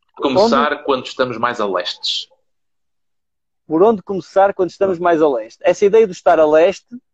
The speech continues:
Speaker 2: é não saber onde estás, não é?
Speaker 1: Claro.
Speaker 2: É não saber onde
Speaker 1: Quer
Speaker 2: estás.
Speaker 1: encontrar
Speaker 2: Estás
Speaker 1: o norte, o leste, quer encontrar o norte.
Speaker 2: O que é que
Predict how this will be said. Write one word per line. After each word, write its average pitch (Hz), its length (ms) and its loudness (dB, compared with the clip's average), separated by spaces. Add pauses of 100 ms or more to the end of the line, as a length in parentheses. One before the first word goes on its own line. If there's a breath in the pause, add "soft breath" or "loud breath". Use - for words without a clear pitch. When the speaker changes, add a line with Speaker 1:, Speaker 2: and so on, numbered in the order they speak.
(260)
Speaker 2:
é 151 100 -2
não 160 100 0
saber 175 200 -2
onde 196 140 -2
estás, 131 400 0
não 131 80 -8
é? 139 80 0
Speaker 1:
Claro. 165 180 -6 (1200)
Speaker 2:
É - 80 -4
não 160 100 0
saber 165 220 0
onde 180 180 -4
Speaker 1:
Quer - 80 4
Speaker 2:
estás. 131 120 4
Speaker 1:
encontrar 117 360 0
Speaker 2:
Estás 104 180 0
Speaker 1:
o - 40 2
norte, - 280 -10
o 98 120 0
leste, 127 460 -6
quer 107 120 -4
encontrar 123 380 0
o 135 60 0
norte. 131 340 -4 (480)
Speaker 2:
O - 100 -10
que 311 100 0
é - 60 2
que - 160 -20